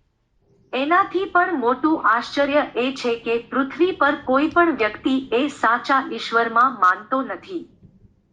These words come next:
આ પૃથ્વી પર આશ્ચર્યથી ભરેલો સમય છે. આ મહાશક્તિ જે બ્રહ્માંડને ચલાવે છે, તે ખરેખર ખૂબ જ મહાન છે. આ આત્માને સર્વોપરી પિતા કહેવામાં આવે છે અને તેને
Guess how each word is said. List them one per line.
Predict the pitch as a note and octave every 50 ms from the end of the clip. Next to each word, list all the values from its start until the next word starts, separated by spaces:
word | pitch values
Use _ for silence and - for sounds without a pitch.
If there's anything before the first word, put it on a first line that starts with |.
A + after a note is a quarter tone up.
| _ _ _ - -
આ | C4 D#4 F4+ G4+
પૃથ્વી | - - - D4+ D4 - - E4 G4 G4+
પર | - - E4+ E4+ E4 -
આશ્ચર્યથી | - A#3+ B3+ C4+ - - - D#4 D4 D#4 D#4 D#4 - C#4+ D#4 D#4+
ભરેલો | C4+ - A#3 G3+ A3 A#3 B3 A#3+ B3 C#4 C#4
સમય | C4+ - - G#3+ G3+ G3+ G3 F#3+ F#3+
છે. | - - G3+ D#3+ - - _ _ _ _ _ - _ _ _ - _ - _ _ _ _ _ -
આ | C4+ D#4+ F4+ G4
મહાશક્તિ | F4+ D#4+ C4 C4 D#4 F4 E4+ - D#4 C#4+ - - - E4 E4 D#4+
જે | B3 B3 B3 B3+
બ્રહ્માંડને | C4 - - G#3+ G#3+ G#3+ A3 B3 B3+ C#4 D#4 D#4 C#4+ D4 D#4+
ચલાવે | D#4+ - - G#3+ G3+ G#3+ A3 A#3 A#3+ B3+ B3+
છે, | B3+ - A3 G3 E3+ - - _ _ _ _ -
તે | D4 E4+ F4 -
ખરેખર | - - A#3 A#3 B3 C4+ C4+ - D4+ E4+ E4+
ખૂબ | E4+ - - C#4+ C#4+ C4 D#4
જ | E4 - - A3
મહાન | G#3+ F#3 F3+ F#3+ F#3+ F#3+ F#3+
છે. | - - G3 E3 A#2 - - _ _ _ _ _ _ _ _ _ _ _ _ - - - _ _ _ _ -
આ | C4+ E4+ F#4 F4+ - B3
આત્માને | C4+ C#4+ C#4+ - C#4+ C#4+ D4 D#4+ E4 F4 F4+ F4+
સર્વોપરી | E4 - B3+ A3 A3 A3 A#3 B3+ C4 C4+ C4+ C#4+ D4
પિતા | - - A#3 A3 - A#3+ B3 B3+
કહેવામાં | B3 - G3+ F#3 F#3+ F#3+ G#3 G#3 G#3 G#3+ A3+ A3+ A3 -
આવે | - F#3+ F#3+ F3 G3 G3+ A3
છે | - - B3 D4 E4+ - - _
અને | - A3+ A#3+ A#3+ A#3+ B3
તેને | A#3+ - B3 A#3 A#3 A#3